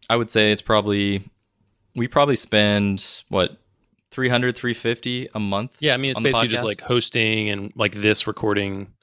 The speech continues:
Speaker 2: and editing. I mean, yeah, it's not expensive, but
Speaker 1: But it's not nothing,
Speaker 2: It's not
Speaker 1: especially,
Speaker 2: free.
Speaker 1: yeah,
Speaker 2: Yeah.
Speaker 1: like, if we got rid of that loss, I mean, you know, somebody could make more money, right? Like, or multiple people could make more money. So it's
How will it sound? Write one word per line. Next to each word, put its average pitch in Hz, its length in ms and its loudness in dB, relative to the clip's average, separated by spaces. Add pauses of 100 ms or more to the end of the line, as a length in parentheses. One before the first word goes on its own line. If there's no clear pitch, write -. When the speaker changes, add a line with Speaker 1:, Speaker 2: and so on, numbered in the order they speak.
(460)
Speaker 2:
and 92 460 -8
editing. 92 560 -8 (100)
I 131 40 -14
mean, 98 240 -10
yeah, 123 200 0
it's - 140 -10
not 151 220 -4
expensive, 107 720 -8 (160)
but 98 280 0 (160)
Speaker 1:
But 151 160 4
it's - 340 -2
not 110 260 0
nothing, 90 580 -4
Speaker 2:
It's 117 120 -8
not 131 100 2
Speaker 1:
especially, 110 220 -4
Speaker 2:
free. 101 200 -8 (140)
Speaker 1:
yeah, 139 140 0
Speaker 2:
Yeah. 117 40 6
Speaker 1:
like, 104 280 -2 (340)
if 113 120 -4
we 143 60 -2
got 131 220 2
rid 113 140 -2
of 98 140 -4
that 98 420 2
loss, 92 480 0
I 95 40 -4
mean, 90 360 -6 (280)
you 95 120 -10
know, 90 100 -2
somebody 117 320 0
could 92 140 -4
make 92 180 0
more 92 200 -4 (140)
money, 90 260 -2
right? 92 220 0
Like, 90 180 -2 (320)
or 104 100 2
multiple 101 320 2
people 90 180 -4
could 85 140 -6
make 87 160 -6
more 87 100 -2
money. 87 260 -6 (300)
So 117 160 2
it's - 260 0